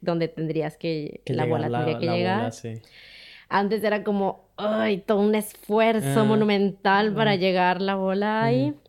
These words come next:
Speaker 1: Y cada vez es más fácil y cada vez más fácil. Pero es, me, me cuestan, me cuestan.
Speaker 2: ¿Sabes qué? Es que hay-, ahora que estás hablando de ese movimiento, interesante, que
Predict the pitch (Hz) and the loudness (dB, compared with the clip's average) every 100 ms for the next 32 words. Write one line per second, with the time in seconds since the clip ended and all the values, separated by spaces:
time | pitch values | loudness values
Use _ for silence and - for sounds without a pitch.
0 | _ _ _ _ - 247 - _ _ _ | _ _ _ _ -20 -18 -18 _ _ _
1 | _ - 202 175 170 175 175 175 180 170 | _ -6 -2 0 0 0 -2 -4 -6 -6
2 | - - - - 196 190 - - - 185 | -8 -12 -14 -12 -10 -8 -8 -8 -8 -6
3 | 190 190 208 208 196 - 147 175 175 165 | -4 0 2 2 0 -4 -8 -6 -6 -8
4 | - 165 160 - 165 160 156 - - 185 | -6 -4 -4 -4 -6 -6 -8 -10 -10 -8
5 | 170 - 185 - 190 - 202 190 165 - | -10 -8 -10 -8 -12 -12 -10 -4 -4 -2
6 | 190 - 147 165 156 120 151 147 147 156 | -2 -4 -4 -2 -2 -2 -4 -2 -2 0
7 | 170 160 151 156 156 160 160 151 147 147 | -2 -2 -2 -2 -2 -4 -2 -2 -2 -2
8 | 131 127 123 127 147 139 123 120 127 123 | -4 -4 -4 -4 -4 -4 -4 -6 -4 -4
9 | - - | -6 -12